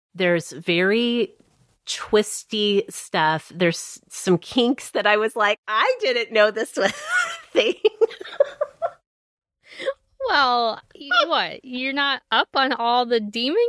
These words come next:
Speaker 2: kinks?
Speaker 1: No,
Speaker 2: I'm
Speaker 1: I'm not up on the
Speaker 2: shocked.
Speaker 1: demon kinks.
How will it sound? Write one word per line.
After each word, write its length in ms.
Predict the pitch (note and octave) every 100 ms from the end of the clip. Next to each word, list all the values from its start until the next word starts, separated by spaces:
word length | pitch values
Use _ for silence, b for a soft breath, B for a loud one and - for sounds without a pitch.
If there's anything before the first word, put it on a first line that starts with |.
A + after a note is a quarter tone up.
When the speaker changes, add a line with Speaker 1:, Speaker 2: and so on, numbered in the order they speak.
| B4
Speaker 2:
kinks? 600 | B4 A4+ D#5 - - - F4
Speaker 1:
No, 100 | F#4
Speaker 2:
I'm 160 | F#4+ D4+
Speaker 1:
I'm 360 | D4+ D#4+ F#4
not 220 | E4+ E4+ F4+
up 140 | G4
on 140 | A4+
the 60 | F4+
Speaker 2:
shocked. 80 | F#4+
Speaker 1:
demon 240 | E4 C#4 E4
kinks. 800 | G4+ A#4 D4 D5+ - - -